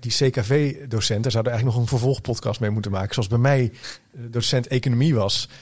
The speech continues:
die mij meenam en weer in het systeem hielp en mij succeservaringen liet maken, waardoor ik leren leuk begon te vinden. Nog steeds vond, ik herken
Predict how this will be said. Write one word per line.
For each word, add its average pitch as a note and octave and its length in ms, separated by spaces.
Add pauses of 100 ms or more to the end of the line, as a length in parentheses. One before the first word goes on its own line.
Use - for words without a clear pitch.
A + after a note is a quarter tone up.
(220)
die B2+ 200
mij B2 120
meenam B2+ 480
en A2+ 120
weer B2 180
in C3 80
het B2 100
systeem D3+ 420
hielp A2 280
en A#2 140
mij A2+ 200
succeservaringen G2+ 720
liet G#2 100
maken, F#2+ 140
waardoor C3+ 240
ik A2+ 80
leren A2+ 560
leuk B2 240
begon A2+ 220
te G#2+ 80
vinden. G#2+ 260
Nog A#2+ 100
steeds F3 260
vond, D3+ 240
ik C3+ 60
herken C#3+ 340